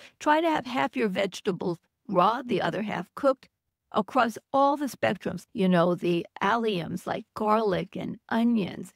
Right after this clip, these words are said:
Don't forget asparagus, lots of cruciferous vegetables. That would be like Brussels sprouts and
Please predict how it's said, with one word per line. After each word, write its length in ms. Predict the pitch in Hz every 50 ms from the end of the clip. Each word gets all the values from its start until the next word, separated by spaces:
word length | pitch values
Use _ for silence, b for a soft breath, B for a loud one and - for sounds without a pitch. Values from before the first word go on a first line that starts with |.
| _ _ _ - 185
Don't 280 | 190 185 190 220 214
forget 300 | - 262 226 240 226 226
asparagus, 880 | 214 214 - - - 220 - - 214 226 226 220 214 - 110 - - B B B B -
lots 240 | 226 226 233 - -
of 100 | 214 185
cruciferous 880 | - - 208 185 - - - - 320 311 - - 202 180 170 165 - -
vegetables. 1040 | - 185 - - - - - - - - - - - - 185 - - - 220 - b b b _ _ _ -
That 160 | - 165 -
would 120 | - 170 165
be 120 | 170 170
like 240 | 165 160 - - 233 _
Brussels 480 | - - 254 226 233 - - 254 208 -
sprouts 580 | - - - - - - 123 - 220 - - - _ _
and 360 | - 190 185 170 175 180 -